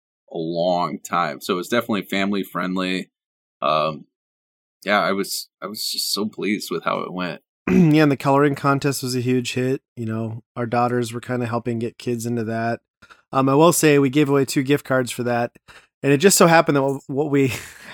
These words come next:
Speaker 2: <laughs> instructed our children to tell the people was, "Well, right, you know, on the back of the sheet, 'cause we hung these all up, the, our daughters picked the winners, you know, write down your name and your parents' phone number. We'll contact them if you won." And I don't know if you guys saw, but when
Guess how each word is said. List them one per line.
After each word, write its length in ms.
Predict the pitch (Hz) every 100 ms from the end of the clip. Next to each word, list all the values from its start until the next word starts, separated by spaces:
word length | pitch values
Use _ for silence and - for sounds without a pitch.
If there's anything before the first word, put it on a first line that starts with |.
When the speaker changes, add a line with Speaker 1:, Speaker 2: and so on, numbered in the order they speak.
| -
Speaker 2:
<laughs> 520 | _ _ _ - - 156
instructed 480 | 147 180 165 156
our 100 | 139 127
children 280 | 139 127
to 80 | 127
tell 160 | 120 131
the 80 | 123
people 200 | 123 120
was, 160 | 120
"Well, 160 | 123 123
right, 240 | 139 - _ 165 -
you 100 | 123
know, 120 | 123
on 160 | 135
the 60 | 143
back 360 | 160 160 156 -
of 200 | 143 123
the 80 | 131
sheet, 380 | - 139 135 -
'cause 140 | 123
we 60 | 131
hung 260 | 131 139
these 160 | 135 131
all 200 | 127 120
up, 200 | 120 - _ _ _ _ -
the, 100 | 135
our 100 | 131
daughters 280 | 123 123 127
picked 240 | - 139 -
the 80 |
winners, 540 | 127 127 127 123 - - _ _ _ -
you 60 |
know, 80 | 127
write 180 | 147 170
down 160 | 170
your 100 | 156
name 340 | 151 151 151 147
and 100 | 131
your 80 | 127
parents' 300 | 135 131 -
phone 180 | 131
number. 220 | 131 123 127
We'll 200 | 123 110
contact 500 | 127 123 127 120 -
them 280 | 127 123 139
if 160 | 120
you 120 | 123
won." 340 | 117 127 131 139 _ - _ _ _ _ 131
And 140 | 135
I 20 |
don't 80 | 170
know 80 | 165
if 80 | 143
you 80 | 143
guys 180 | 147 131
saw, 280 | 147 143 131
but 100 | 135
when 320 | 131 135